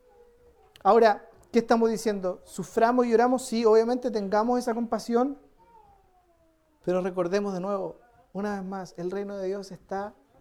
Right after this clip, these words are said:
está, está cerca. El reino de Dios está a la mano y creo que tiene que llegar ese momento donde una de las marcas que, que vamos a traer a nuestra ciudad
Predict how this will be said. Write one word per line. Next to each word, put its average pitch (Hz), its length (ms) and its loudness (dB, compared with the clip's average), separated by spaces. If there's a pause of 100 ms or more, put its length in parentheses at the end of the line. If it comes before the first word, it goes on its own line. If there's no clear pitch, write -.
(640)
está, 208 420 -2 (960)
está - 200 -14
cerca. 220 680 -4 (240)
El 175 100 0
reino 226 280 4
de 208 100 4
Dios 240 200 2
está 240 440 4 (240)
a 202 100 -6
la 214 120 -2
mano 226 440 0 (300)
y 185 100 0
creo 220 260 10
que 214 120 0
tiene 240 360 0
que 226 160 -2
llegar 220 320 2
ese 214 200 -4
momento 220 560 -4
donde 202 520 -4 (360)
una 220 200 0
de 226 60 0
las 220 140 -4
marcas 226 480 -4
que, 202 380 -4
que 185 120 -4
vamos 220 460 2
a 240 80 2
traer 220 260 2
a 233 60 0
nuestra 226 320 -4
ciudad 208 420 -2